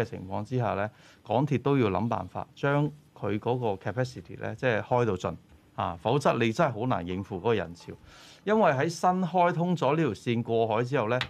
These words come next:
我相信喺沿途嘅乘客，原先可能搭巴士嘅，又或者係轉其他線嘅，會返返嚟東鐵。噉所以呢，我哋好擔心喺通-，即係開通咗之後，會出現幾個大嘅樽頸位，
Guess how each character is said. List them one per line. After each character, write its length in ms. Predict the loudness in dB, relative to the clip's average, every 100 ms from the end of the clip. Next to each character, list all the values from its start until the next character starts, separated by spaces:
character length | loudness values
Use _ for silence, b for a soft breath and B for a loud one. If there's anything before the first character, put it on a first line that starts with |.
| B B
我 160 | -2 -2
相 240 | 2 0
信 100 | 2 0
喺 180 | 0
沿 420 | -2 -2 -4 -6 -6
途 260 | -8 -6
嘅 160 | -4 -6
乘 160 | -6 -4
客， 200 | -4 -4 -8
原 280 | -6 -6
先 180 | -2 0
可 80 | 2
能 100 | 2
搭 120 | 0 0
巴 220 | 0 0
士 140 | -2
嘅， 200 | -2 -2 -4 B B B
又 120 | 2
或 80 | 2
者 120 | 4
係 120 | 2
轉 380 | 0 -2 0 0
其 140 | -2 0
他 180 | 0
線 240 | 0 -4 -6
嘅， 140 | -6
會 140 | -6 -4
返 260 | -2 0
返 140 | 0 -2
嚟 100 | -4
東 180 | -10
鐵。 140 | -10 -12 -16 _
噉 200 | -10 -8 -8
所 220 | -2 2
以 140 | 4
呢， 120 | 2 0 B B B
我 140 | 0
哋 80 | 2
好 160 | 2 2
擔 300 | 4 2 2
心 100 | 0
喺 280 | 2 0 -2
通-， 380 | -2 0 0 -2 -2
即 120 | 2
係 80 | 4
開 180 | 4 4
通 220 | 2 2
咗 100 | 2
之 180 | 2 2
後， 160 | 0 B B B
會 140 | 0 2
出 140 | 2
現 100 | 2
幾 140 | 2 0
個 100 | 0
大 220 | -2 -4
嘅 120 | -4
樽 200 | -2 -2
頸 200 | 0 -2
位， 200 | -4 -6